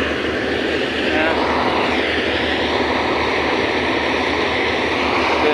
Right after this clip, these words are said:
ਆ ਵੇ ਪਾਣੀ ਪਾਇਆ ਪਿਆ। ਯਾਰ ਵੇਖ ਲਿਆ ਕਰੋ ਪਹਿਲਾਂ ਹੀ, ਹੈ ਕਿਆ ਕਰਦੇ ਲੋਕ ਪਾਣੀ। ਆ ਵੇ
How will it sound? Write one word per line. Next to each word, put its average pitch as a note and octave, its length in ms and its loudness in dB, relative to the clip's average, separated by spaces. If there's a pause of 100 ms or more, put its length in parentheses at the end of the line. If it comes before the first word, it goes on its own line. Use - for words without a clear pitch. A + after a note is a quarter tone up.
(160)
ਆ D3 160 4
ਵੇ D#3 180 2
ਪਾਣੀ D3 220 2 (100)
ਪਾਇਆ C#3+ 160 4
ਪਿਆ। D3 180 2 (760)
ਯਾਰ E3+ 140 4
ਵੇਖ E3+ 340 4
ਲਿਆ D#3+ 180 4
ਕਰੋ D3 220 2 (120)
ਪਹਿਲਾਂ E3 280 6
ਹੀ, E3 60 4
ਹੈ D#3 180 4 (440)
ਕਿਆ E3+ 180 6
ਕਰਦੇ C#3 400 4
ਲੋਕ C3 220 4 (3750)
ਪਾਣੀ। F3 320 2 (2250)
ਆ D#3 140 4
ਵੇ E3 140 2